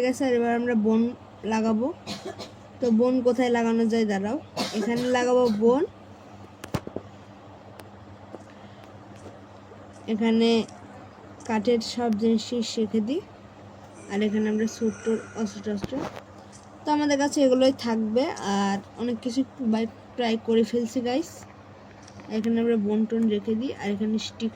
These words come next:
রেখে দেবো আমরা। তো অনেক কিছুই হয়ে গেছে। আর এখানে আমরা পরবর্তীতে স্যান্ড মাইন করলে, তো দেখো রাত হয়ে গেছে, ভাই জম্বি ঘুরছে ঘরের বাইরে, দাঁড়াও তুমি দেখাই। তো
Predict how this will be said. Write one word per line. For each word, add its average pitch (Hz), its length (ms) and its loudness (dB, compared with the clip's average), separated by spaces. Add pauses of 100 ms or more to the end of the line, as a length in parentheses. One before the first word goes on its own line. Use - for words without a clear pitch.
রেখে 220 240 0
দেবো 220 160 0 (100)
আমরা। 220 180 0 (960)
তো - 140 -6
অনেক 285 200 2
কিছুই 294 320 2
হয়ে 269 180 4
গেছে। 269 220 0
আর 254 120 2
এখানে 240 220 0
আমরা 247 220 0
পরবর্তীতে - 640 6 (920)
স্যান্ড 247 240 0 (100)
মাইন 269 240 4
করলে, 311 260 -2
তো - 120 -12
দেখো 233 160 4 (100)
রাত 202 220 4
হয়ে 226 140 2
গেছে, 233 160 -2 (100)
ভাই 220 200 4
জম্বি 214 320 2
ঘুরছে 220 240 2 (100)
ঘরের 208 260 2
বাইরে, 196 180 0 (100)
দাঁড়াও 196 300 -4
তুমি 196 180 -2 (100)
দেখাই। 196 260 -4 (3750)
তো - 60 -10